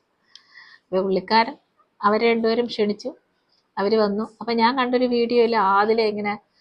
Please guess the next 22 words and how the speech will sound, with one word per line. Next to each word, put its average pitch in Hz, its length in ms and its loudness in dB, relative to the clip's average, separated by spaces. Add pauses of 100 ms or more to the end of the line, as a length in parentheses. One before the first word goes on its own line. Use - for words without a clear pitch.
(240)
ആശംസ 208 680 0
പറയുന്നുണ്ട്. 123 460 -4
അപ്പൊ - 140 -6
അങ്ങനെയാണെങ്കിൽ 208 540 0
ആ 214 100 4
സമയത്തെ 214 520 -4
ആ, 214 240 2
ഏർ, 180 760 -10 (280)
മൈക്കിങ് 202 380 -4
പിടിച്ച് 190 240 -6
വാങ്ങിക്കണമല്ലോ, 160 600 -6 (640)
അല്ലേ? - 300 -2 (880)
അപ്പൊ 180 160 -6
അങ്ങനെ 185 240 -4
ആൾക്കാർ, 185 360 -6
നമ്മളാരെയും 170 580 -4 (600)
അപമാനിക്കാൻ 175 920 -4
പാടില്ല. 135 760 -6 (920)
നമ്മളെപ്പോലെ 180 720 0
തന്നെ 185 300 -4 (320)
ഈ 175 140 0
ലോകത്ത് 175 680 -6